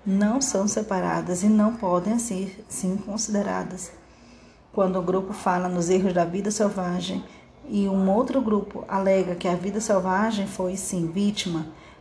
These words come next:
há algo de radicalmente errado nisso tudo. Na psique instintiva, a mulher selvagem contempla do alto a floresta e vê nela um lar para si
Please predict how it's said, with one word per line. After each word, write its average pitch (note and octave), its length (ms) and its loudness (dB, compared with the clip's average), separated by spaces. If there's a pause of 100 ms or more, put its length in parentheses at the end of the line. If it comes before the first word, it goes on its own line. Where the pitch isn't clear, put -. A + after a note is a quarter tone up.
(120)
há F3+ 300 -2
algo G3 300 2
de F3+ 240 -2
radicalmente G3 840 0
errado F3 340 -2 (340)
nisso F#3+ 400 -2
tudo. E3+ 260 -10 (600)
Na F#3 100 0
psique F3+ 420 -4
instintiva, G#3 840 0 (280)
a F#3 40 -4
mulher F3+ 240 2
selvagem G3+ 560 2
contempla A3+ 480 0
do G#3 200 4
alto F#3+ 300 4
a - 20 -4
floresta F3 640 -4 (360)
e G#3 160 0
vê G3 180 0
nela F#3+ 280 2
um A3 160 2
lar F#3+ 340 4
para F#3 240 -4
si A#3+ 460 -6